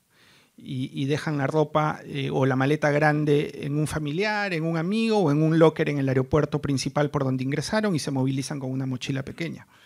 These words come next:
Entonces, hay formas de sacarle mayor rentabilidad a ese costo de viajar a una feria en alguna parte de Europa.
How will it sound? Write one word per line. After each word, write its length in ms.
Entonces, 520
hay 180
formas 800
de 460
sacarle 800
mayor 720
rentabilidad 880
a 60
ese 340
costo 680
de 180
viajar 340
a 40
una 160
feria 340
en 80
alguna 300
parte 240
de 60
Europa. 440